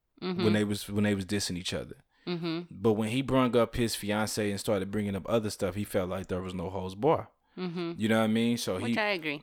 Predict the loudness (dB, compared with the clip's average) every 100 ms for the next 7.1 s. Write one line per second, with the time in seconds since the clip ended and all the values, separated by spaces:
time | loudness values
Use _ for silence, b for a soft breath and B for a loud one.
0 | -8 2 6 8 8 6 4 2 2 2
1 | 0 -6 _ _ _ -4 -2 0 2 4
2 | 4 2 2 4 4 4 2 4 4 4
3 | 4 4 4 4 4 2 2 -2 0 2
4 | 2 0 b b 2 4 6 4 2 0
5 | 2 4 4 4 2 0 2 2 2 0
6 | -2 0 0 0 -2 -4 -2 6 6 6